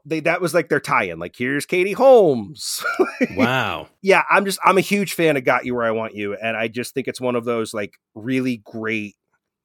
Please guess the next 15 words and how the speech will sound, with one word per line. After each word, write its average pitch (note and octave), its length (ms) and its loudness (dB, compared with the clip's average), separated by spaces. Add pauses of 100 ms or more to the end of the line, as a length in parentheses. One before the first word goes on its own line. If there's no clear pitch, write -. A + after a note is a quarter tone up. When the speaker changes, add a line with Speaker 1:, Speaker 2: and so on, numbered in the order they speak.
(360)
Speaker 1:
should E4+ 260 6
have A#3+ 140 6
been D#3+ 200 6
bigger. C#3 520 2
It F#3+ 100 6
was D4 120 -2
a G4 60 2
mi-, A#3 80 0
like E3+ 220 4
I F#3 140 2
said, A2+ 220 -6
minor G#3 300 6
hit. G#2 260 -4 (600)
Speaker 2:
Right. C#3 260 2
Speaker 1:
Um, A2+ 220 -4